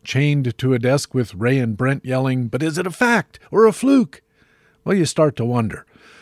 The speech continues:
So I checked Mateo's skills profile against last season's, and it looks like he's made a deliberate effort to take fullest advantage of his bat-to-ball skills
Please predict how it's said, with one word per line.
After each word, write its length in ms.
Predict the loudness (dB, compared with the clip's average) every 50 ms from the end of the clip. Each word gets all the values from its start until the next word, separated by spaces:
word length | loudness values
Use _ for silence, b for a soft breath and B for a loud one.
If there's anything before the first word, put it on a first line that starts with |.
| b b -10
So 300 | -4 0 2 2 2 2
I 140 | 0 -2 -2
checked 340 | 0 0 0 0 0 0 -4
Mateo's 460 | -6 -2 0 2 2 4 4 2 2
skills 340 | 0 0 2 2 2 2 0
profile 580 | -2 -4 -4 -4 -4 -2 -2 -2 0 2 2 0
against 340 | 0 0 -2 -4 -4 -4 -4
last 260 | -2 -2 -2 -4 -6
season's, 400 | -8 -8 -8 -6 -6 -6 -4 -4
and 160 | -2 -4 -4
it 140 | -4 -6 _ _ -2
looks 260 | -2 -2 -2 -2 0
like 220 | 0 0 0 0
he's 260 | -2 -2 -2 -2 -2
made 220 | 0 0 2 2 2
a 80 | 0
deliberate 580 | 0 0 -2 0 2 2 2 4 2 0 0 2
effort 380 | 0 0 0 0 -4 -12 -14 B B B B B B B
to 80 | -14 -12
take 280 | -4 -2 -2 -2 -2 -2
fullest 400 | -2 0 2 2 2 2 2 -2
advantage 520 | 0 2 2 2 2 2 0 -2 -2 -2
of 140 | -2 -2 -2
his 180 | -2 -4 -4
bat-to-ball 680 | -4 -2 -2 -2 -2 -2 -4 -4 0 2 2 2 2 2
skills 460 | 0 -2 0 2 2 4 2 2 0